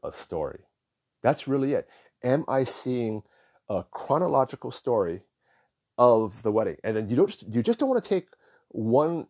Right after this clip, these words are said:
wedding. You wanna take a look at three, three, four, maybe even twenty of them, right? As much as you can see. And you wanna make sure that this photographer captures those moments of those weddings. Is he in the right place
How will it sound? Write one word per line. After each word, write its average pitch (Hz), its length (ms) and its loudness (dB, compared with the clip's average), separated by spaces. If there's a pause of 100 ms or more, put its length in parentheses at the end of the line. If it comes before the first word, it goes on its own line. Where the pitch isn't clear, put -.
(120)
wedding. 120 320 6
You 98 80 0
wanna 147 140 2
take 175 160 -2
a 170 40 -2
look 165 140 0
at 131 140 -4 (400)
three, 156 320 4
three, - 340 -4
four, 147 300 0
maybe 151 240 -2
even 156 160 -4
twenty 131 300 -2
of 76 120 -2
them, 58 220 -14
right? 82 280 -2 (240)
As 110 140 0
much 175 160 6
as 202 100 -2
you 180 60 -8
can 113 160 -6
see. - 280 -6 (600)
And 135 80 2
you 143 80 6
wanna 202 200 6
make 226 140 0
sure 196 220 2
that 143 320 4
this 196 160 2
photographer 143 720 0
captures - 540 -8
those 131 240 -4
moments 131 400 0
of 110 140 0
those 107 160 -4
weddings. 104 320 -2 (440)
Is 220 260 8
he 247 140 4
in 240 120 8
the 214 80 6
right 190 260 4
place 123 400 2